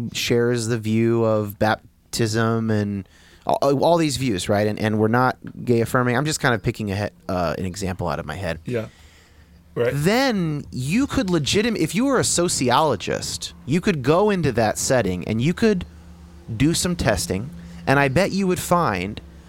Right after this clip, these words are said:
Speaker 1: that people's identity was partially shaped by all those things that they had in common.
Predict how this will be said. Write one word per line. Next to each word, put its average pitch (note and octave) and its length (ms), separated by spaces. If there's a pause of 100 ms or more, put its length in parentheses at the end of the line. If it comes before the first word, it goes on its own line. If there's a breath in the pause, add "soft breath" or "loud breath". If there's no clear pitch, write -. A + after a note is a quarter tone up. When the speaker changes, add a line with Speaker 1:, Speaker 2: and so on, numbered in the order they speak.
(140)
Speaker 1:
that B2 300
people's F3+ 440
identity B2 960 (180)
was A#2+ 260
partially D#3 560
shaped - 440
by G2+ 220
all A2+ 180
those B2 300
things A2 240
that F#2 120
they F#2+ 120
had F#2+ 180
in F2+ 100
common. F2+ 460